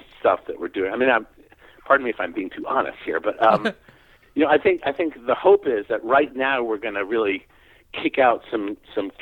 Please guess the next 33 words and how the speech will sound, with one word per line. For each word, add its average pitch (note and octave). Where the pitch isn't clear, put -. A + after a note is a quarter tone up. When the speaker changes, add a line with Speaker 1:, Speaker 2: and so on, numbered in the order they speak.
Speaker 1:
killer B2+
tracks A#2
for F2+
the G#2+
summer G#2+
and F#2
the F2
fall. F2
I -
mean, A2
part F#3
of E3+
the D#3
problem C3+
with G#2+
the G2+
kids F3
stuff G2
is F#2+
we G#2+
can't A#2
lean C#3
on A#2+
the G#2+
kids C3+
stuff A2+
too A2+
heavily B2
without G2
kind G2
of F#2
alienating G#2+
people, F#2